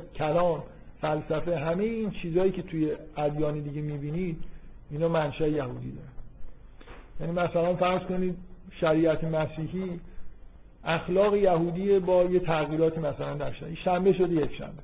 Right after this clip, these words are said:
مسلمونا کردن جمعه. نمی‌دونم اونا نماز رو اینجوری می‌خوندن، حالا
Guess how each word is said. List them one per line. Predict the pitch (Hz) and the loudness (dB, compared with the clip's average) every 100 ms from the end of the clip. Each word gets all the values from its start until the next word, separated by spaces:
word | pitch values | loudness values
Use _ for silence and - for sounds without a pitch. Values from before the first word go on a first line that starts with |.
| - - - - - - 151 | -16 -18 -10 -8 -8 -8 -6
مسلمونا | 175 165 165 180 | 2 2 4 2
کردن | 175 160 160 147 | 4 4 4 0
جمعه. | 139 156 - - - - - - - - - | -2 -6 -10 -14 -16 -18 -20 -12 -8 -8 -6
نمی‌دونم | 165 170 170 170 | -4 -2 0 0
اونا | 175 190 | 2 4
نماز | 185 175 185 | 4 4 4
رو | 180 | 4
اینجوری | 185 170 185 | 0 0 0
می‌خوندن، | 190 190 190 185 180 | 0 -2 0 2 2
حالا | 175 175 | 4 4